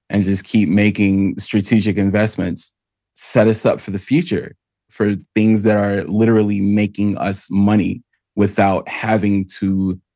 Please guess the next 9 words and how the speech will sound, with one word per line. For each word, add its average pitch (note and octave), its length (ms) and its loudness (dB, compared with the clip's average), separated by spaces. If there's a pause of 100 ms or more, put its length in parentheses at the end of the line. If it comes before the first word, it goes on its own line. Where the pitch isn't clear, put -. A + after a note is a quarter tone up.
(140)
wake C3 280 4
up G#2 180 0
at E2 120 -4
four F#2+ 280 -6
thirty F#2 400 -6
in F#2 140 -6
the F2+ 60 -8
morning F#2+ 580 -6 (420)
and F#2 720 -2